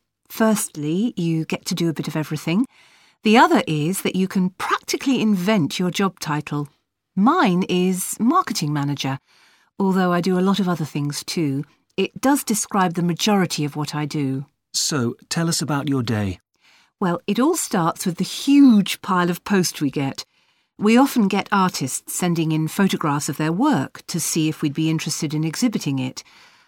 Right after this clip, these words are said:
Speaker 1: I learned very early on how to differentiate between the possibles and those which are unsuitable.
Speaker 2: But how do you tell?
Speaker 1: It might be the style, or sometimes the subject matter is just not going to look right in our gallery.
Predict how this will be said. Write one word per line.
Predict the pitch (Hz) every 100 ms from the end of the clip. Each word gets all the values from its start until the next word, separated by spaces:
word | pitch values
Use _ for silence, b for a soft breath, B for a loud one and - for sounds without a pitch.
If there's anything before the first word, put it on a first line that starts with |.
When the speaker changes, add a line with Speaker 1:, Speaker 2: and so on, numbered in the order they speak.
| b _ -
Speaker 1:
I | 214
learned | 226 262 240
very | 170 220 320 311
early | 254 220 208
on | 170 139 156
how | 165 185 185
to | 196
differentiate | 175 170 175 175 170 - 165 -
between | 196 - 175 160
the | 151 151 151 - -
possibles | - 151 - 135 147 208 277 - B B B _
and | 185 180
those | 175 175 165
which | 170 -
are | 160 -
unsuitable. | 170 160 - 143 - 139 143 - _ _
Speaker 2:
But | 151 151 -
how | - 127 143
do | 196
you | 226
tell? | 208 - 196 214 190 180 - b b b b 349
Speaker 1:
It | 311
might | 349 440 - -
be | 277 262 254
the | 214
style, | 208 - - 208 170 131 127 131 -
or | 156 151 151 151
sometimes | - 190 175 165
the | 175
subject | - 311 277 - 143 151
matter | 131 - 151
is | 147
just | - 165 - -
not | 185 202 -
going | 170 156
to | 160
look | 156
right | 165 165 160 160
in |
our | 156 170
gallery. | 269 294 175 147